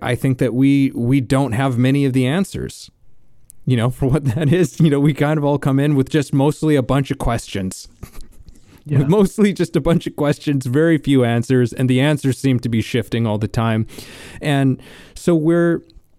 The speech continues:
Speaker 1: we're just, like, like, we're just consumed by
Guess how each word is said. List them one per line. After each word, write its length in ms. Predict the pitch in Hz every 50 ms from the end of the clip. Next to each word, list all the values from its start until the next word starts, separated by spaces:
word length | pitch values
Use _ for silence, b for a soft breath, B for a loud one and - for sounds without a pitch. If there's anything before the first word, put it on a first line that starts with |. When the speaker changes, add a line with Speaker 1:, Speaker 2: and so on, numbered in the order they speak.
| _ _ _ _ _ _ _ _ _ - - _ _
Speaker 1:
we're 200 | - 185 170 175
just, 240 | 160 190 180 - -
like, 280 | - - 156 156 -
like, 200 | - 185 180 -
we're 120 | 180 180 185
just 340 | - 185 180 - - B B B B B B B B B B - - - _ _ _ _
consumed 920 | - - 185 180 165 - - - - 185 214 226 180 120 92 - - - - _ _ _ _ _ _ _ _ _ _ _
by 640 | 131 120 - 139 135 135 135 131 131 127 123 123